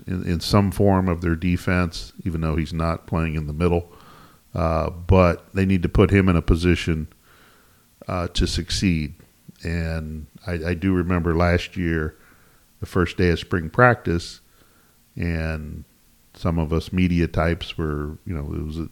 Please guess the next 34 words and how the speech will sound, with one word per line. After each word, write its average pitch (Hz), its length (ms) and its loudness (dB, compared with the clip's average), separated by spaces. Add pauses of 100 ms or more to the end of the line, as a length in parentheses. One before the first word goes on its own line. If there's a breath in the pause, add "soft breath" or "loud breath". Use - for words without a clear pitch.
it 95 80 -4
was 85 140 -2
a 82 60 -2
day 90 200 2
we 82 140 0
could 78 160 -6
watch, 92 500 4
and 78 120 -6
they 80 100 -2
were, 80 180 -6 (340)
uh, 80 120 -6
Purdue 80 320 -2
was 80 140 -4
lining 82 320 -4
up 80 220 -6
in 78 80 -6
a, 80 120 -6 (160)
in 90 120 -8
a 87 60 -8
three 87 260 -4
four, 78 460 -6 (960 soft breath)
and 80 720 -6 (280)
it 80 120 -6
just, 87 260 -6 (300)
something 107 240 2
about 98 320 6
it 92 120 -2
didn't 95 220 0
seem 85 300 -2
right 92 320 2
from, 76 400 -4
from 80 260 -8
Georgia's 82 400 2
standpoint. 76 640 -8